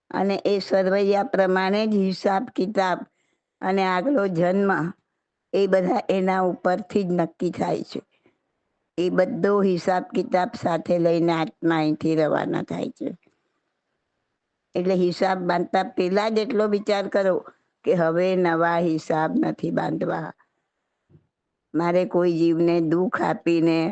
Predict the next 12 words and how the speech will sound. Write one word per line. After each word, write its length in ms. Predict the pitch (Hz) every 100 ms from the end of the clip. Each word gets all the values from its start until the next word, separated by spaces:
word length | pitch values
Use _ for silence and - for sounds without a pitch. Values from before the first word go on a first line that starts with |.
| - _ _ _
નવા 480 | - 175 175 180 180
દુઃખદ 560 | 170 165 185 - 202 208
હિસાબ 500 | 196 190 - 185 180 180
નથી 320 | 180 180 180
બાંધવા. 540 | 175 170 170 190 - - _ _ _ _ _ _ _ _ _ _ _ _ _ _ _ _ _ _ _ _ _ _ _ _ _ _ _ _ - _
જો 160 | - 208
એટલો 380 | 214 202 - 233
પણ 220 | 233 233
આત્મા 400 | 226 214 - 220
જાગ્રત 600 | 220 190 190 196 220 277 226
રહે 160 | 233
ને 200 | 254 165